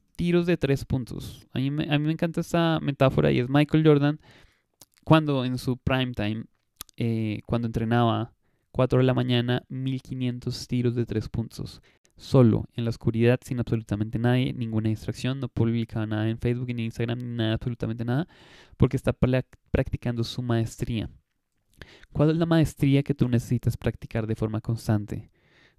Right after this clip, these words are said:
Yo te doy, por ejemplo, en mi ef-, en mi, en mi ejemplo, para mí, para mi negocio. Eso no necesariamente es universal, yo te estoy hablando de mí. Yo no necesito practicar literalmente tiros de tres puntos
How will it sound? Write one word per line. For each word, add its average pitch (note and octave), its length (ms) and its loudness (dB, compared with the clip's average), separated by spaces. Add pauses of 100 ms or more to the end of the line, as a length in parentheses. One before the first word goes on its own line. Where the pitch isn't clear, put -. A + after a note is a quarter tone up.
Yo B2 120 0
te - 80 0
doy, C3+ 120 2
por C3+ 140 0
ejemplo, A#2+ 220 -2
en A#2+ 60 -4
mi B2 60 0
ef-, - 220 -4
en B2 140 -6
mi, B2 160 -4
en B2 100 0
mi A#2+ 80 0
ejemplo, A#2 400 -4
para A2 240 -4
mí, C3+ 300 -2
para A2 200 -4
mi A#2 120 -2
negocio. B2+ 480 6
Eso D3 180 -4
no E3+ 140 0
necesariamente E3+ 420 2
es D3 80 -6
universal, E3 340 0
yo B2+ 120 0
te - 40 -18
estoy - 120 -2
hablando E3 260 0
de E3 60 -2
mí. D#3+ 180 -4
Yo A2+ 140 -4
no C3+ 80 -4
necesito D3+ 340 -4
practicar C#3 380 -6
literalmente A#2+ 520 -4
tiros C3+ 320 2
de C3 120 2
tres A2+ 200 -2
puntos A#2+ 520 -4